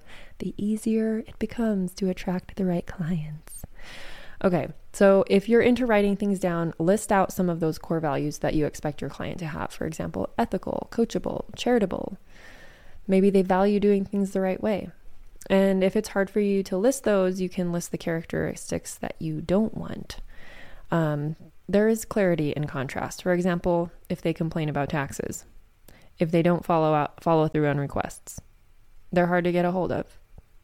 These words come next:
They complain about your prices. They're always trying to bend the rules. Like, just choose the opposite of all those things that you don't want.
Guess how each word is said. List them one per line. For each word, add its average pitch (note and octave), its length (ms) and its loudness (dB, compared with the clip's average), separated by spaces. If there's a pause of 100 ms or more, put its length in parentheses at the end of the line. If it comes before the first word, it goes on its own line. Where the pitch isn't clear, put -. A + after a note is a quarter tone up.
They F3+ 140 4
complain G3 360 4
about G3+ 200 4
your G#3 80 2
prices. G#3 480 0 (540)
They're F#3+ 120 6
always G3+ 300 6 (100)
trying G3 300 4
to G3 60 2
bend G3 260 4
the F#3 80 4
rules. F#3 460 2
Like, E3 200 2 (480)
just G3 280 2 (180)
choose G3+ 380 0
the - 180 0
opposite - 460 0
of D#3 160 0
all D3+ 160 2
those D3 240 0
things - 420 -6
that - 140 -4
you D#3+ 100 -2
don't D3 200 -2
want. - 260 -8